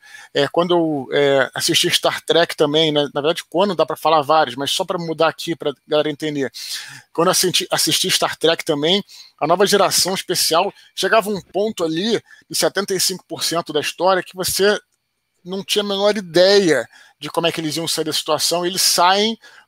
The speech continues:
por uma, por, por uma pista que é deixada ao longo da história,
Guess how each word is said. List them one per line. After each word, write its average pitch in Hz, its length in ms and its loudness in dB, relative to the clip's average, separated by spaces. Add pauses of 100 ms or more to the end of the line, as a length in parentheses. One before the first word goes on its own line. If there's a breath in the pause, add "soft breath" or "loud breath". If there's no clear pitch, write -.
(100)
por 170 120 -2
uma, 175 400 4 (100)
por, 160 260 -8
por 170 120 -6
uma 196 180 0 (140)
pista 220 360 -2
que - 160 -4
é 220 60 4
deixada 185 480 2
ao 180 80 -2
longo 180 180 -4
da 170 120 -6
história, - 500 -8